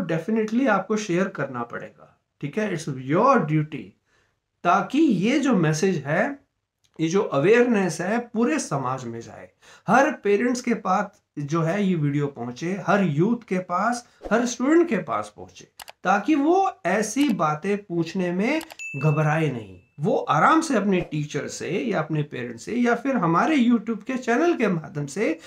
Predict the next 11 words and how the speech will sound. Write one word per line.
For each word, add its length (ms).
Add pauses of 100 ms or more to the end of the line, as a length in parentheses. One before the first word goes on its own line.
(220)
ये 120
बातें 420
उनको 280
पूछनी 500
चाहिए। 340
और 180
ये 120
हम 160
सब 360
की 160
प्राइम 580